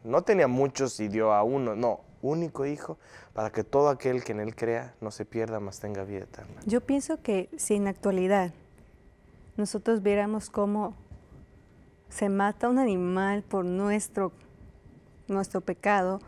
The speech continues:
Speaker 2: por nuestra culpa, creo que pensaríamos dos veces más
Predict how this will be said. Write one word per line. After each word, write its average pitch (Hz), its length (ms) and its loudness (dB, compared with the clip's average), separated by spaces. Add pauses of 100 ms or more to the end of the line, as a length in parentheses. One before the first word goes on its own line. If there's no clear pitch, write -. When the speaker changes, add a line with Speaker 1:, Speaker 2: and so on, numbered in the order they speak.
(120)
Speaker 2:
por 190 120 -2
nuestra 185 260 -2
culpa, 208 420 -2 (400)
creo 220 160 0
que 220 80 -6
pensaríamos 202 540 0
dos 196 200 0
veces 190 460 -2 (380)
más 196 460 -4